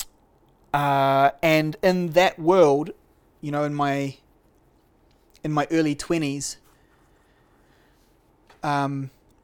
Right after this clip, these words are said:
the drug world, the drug world is kinda like, it's all about glamour, you know, like, who, who can afford what, what, who can afford what, and the people at the top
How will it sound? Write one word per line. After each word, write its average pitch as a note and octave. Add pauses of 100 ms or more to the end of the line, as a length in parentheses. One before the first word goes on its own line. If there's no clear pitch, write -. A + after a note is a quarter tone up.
the D#3+
drug F#3+
world, G3 (260)
the E3
drug E3
world E3
is D3
kinda D3+
like, C#3
it's C3+
all D#3+
about C#3
glamour, B2 (220)
you C3
know, B2+
like, B2 (260)
who, F3 (180)
who E3+
can D3+
afford D3
what, E3+ (120)
what, -
who G#3
can G#3
afford D3
what, C#3 (600)
and D3
the D3
people E3+
at D#3+
the C#3+
top -